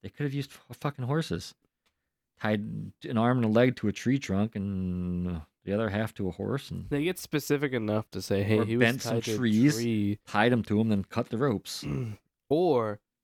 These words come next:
Speaker 2: tied him to a tree, cut the tree in half, and let the tree falling rip him in half.
Speaker 1: I don't know. I just said tree. Tr-, it did say tree trunks, which confused me.
Speaker 2: Plural.
Speaker 1: Yes.
Speaker 2: Hmm.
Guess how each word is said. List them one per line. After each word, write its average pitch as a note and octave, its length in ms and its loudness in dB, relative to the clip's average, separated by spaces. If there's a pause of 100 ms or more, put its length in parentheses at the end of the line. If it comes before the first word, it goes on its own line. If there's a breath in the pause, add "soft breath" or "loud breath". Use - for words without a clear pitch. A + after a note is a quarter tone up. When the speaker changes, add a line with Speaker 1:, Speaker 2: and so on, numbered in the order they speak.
(140)
Speaker 2:
tied C#3 380 0
him B2+ 300 2
to A2+ 200 -2
a G2 60 2
tree, D3+ 720 2
cut - 180 -2
the G2+ 80 -6
tree G3+ 420 0
in A#2 120 0
half, G2+ 380 -2 (100)
and A2+ 160 0
let A2+ 140 0
the A2 60 -6
tree B2+ 380 2
falling A2+ 720 0
rip G#2+ 220 0
him - 100 -10
in F#2+ 100 -6
half. F#2 280 -6 (360)
Speaker 1:
I F2 120 -8
don't F2+ 200 -4
know. F2 60 -4
I F2 40 -4
just F2+ 180 -8
said F2 180 -6
tree. G2 260 -4
Tr-, - 220 -12
it G#2+ 140 -8 (120)
did C3+ 200 4
say B2 220 2
tree A2 260 0
trunks, F#2+ 640 -2
which F2 120 -10
confused - 260 -8
me. C3 40 2
Speaker 2:
Plural. G2+ 400 -4 (340)
Speaker 1:
Yes. E2 460 -8
Speaker 2:
Hmm. G2+ 560 -2